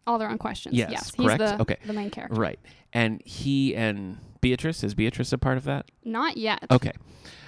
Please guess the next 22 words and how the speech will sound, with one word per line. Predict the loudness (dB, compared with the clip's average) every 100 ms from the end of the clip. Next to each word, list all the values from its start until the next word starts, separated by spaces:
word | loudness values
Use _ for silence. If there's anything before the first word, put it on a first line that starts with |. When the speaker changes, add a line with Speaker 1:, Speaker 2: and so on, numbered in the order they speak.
| -4 6
Speaker 2:
Well, | 8 6 6
Lemony | 6 6
Snicket's | 4 0 -2 0 0
a, |
a | 0 -2
pretty | 4 8 8
minor | 6 4 2 0
supporting | -2 0 0 0 -2
character | -4 -2 -2
in | -4
Series | -2 -2 -2
of | -4
Unfortunate | -4 -4 -4 -4 -4
Events, | -4 -6 -6 -4
and | -2
my | 0
understanding | 0 -2 -2 -2 -2 -4
was | -6
that | -6 -8
it's | -10 -12 -12 -14 _ _ _
the | -6
same | -4 -4 -6 -8 -10 -14